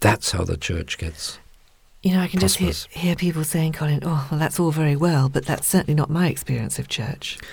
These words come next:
Speaker 1: No, it isn't, but that's why the church is not effective in fulfilling its call in the nation.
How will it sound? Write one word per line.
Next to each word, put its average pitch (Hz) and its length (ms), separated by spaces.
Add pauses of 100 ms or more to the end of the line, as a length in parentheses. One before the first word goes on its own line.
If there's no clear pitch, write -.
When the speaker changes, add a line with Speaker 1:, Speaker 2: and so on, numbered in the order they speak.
(160)
Speaker 1:
No, 113 180
it 107 100
isn't, 104 280
but 98 160
that's 107 280
why 101 120
the 98 100
church 98 340
is 92 120
not 95 160
effective 90 680 (240)
in 98 140
fulfilling 92 460
its 90 140
call 87 300
in 82 120
the 85 80
nation. 87 440